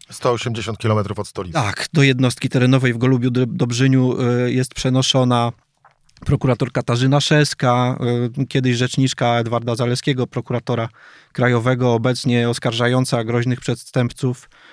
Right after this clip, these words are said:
Speaker 2: e, przed warszawskimi sądami. Ona do Jarosławia. Jarosław Przemyśl jest taki, e, drogowskaz tam niedaleko. E, ona do prokuratury w Jarosławiu ma, ma trafić. Że,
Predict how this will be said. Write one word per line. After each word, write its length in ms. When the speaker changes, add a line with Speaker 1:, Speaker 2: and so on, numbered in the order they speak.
Speaker 2:
e, 140
przed 200
warszawskimi 560
sądami. 480
Ona 240
do 120
Jarosławia. 720
Jarosław 540
Przemyśl 600
jest 220
taki, 480
e, 240
drogowskaz 520
tam 140
niedaleko. 500
E, 540
ona 240
do 120
prokuratury 460
w 20
Jarosławiu 480
ma, 260
ma 160
trafić. 440
Że, 80